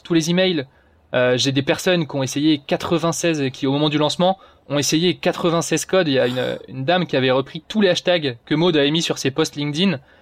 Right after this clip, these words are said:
et tous les hashtags qu'on a mis sur Instagram et qui a essayé tous les hashtags en termes de code. Et elle a fait plus de quatre-vingt-seize tentatives. Et, euh, et du coup, j'ai un,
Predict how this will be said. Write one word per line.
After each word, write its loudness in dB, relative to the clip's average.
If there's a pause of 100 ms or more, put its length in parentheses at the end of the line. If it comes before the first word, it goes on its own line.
(140)
et 0
tous -2
les 4
hashtags 0
qu'on -4
a 0
mis -2
sur -2
Instagram 0
et -2
qui -2
a 2
essayé -2
tous -6
les 4
hashtags 0 (220)
en -4
termes 0
de -2
code. -2 (200)
Et -2
elle 2
a 4
fait -4
plus -18
de -20
quatre-vingt-seize -2
tentatives. -2 (720)
Et, 2
euh, 4
et -2
du -10
coup, -2
j'ai 0
un, 0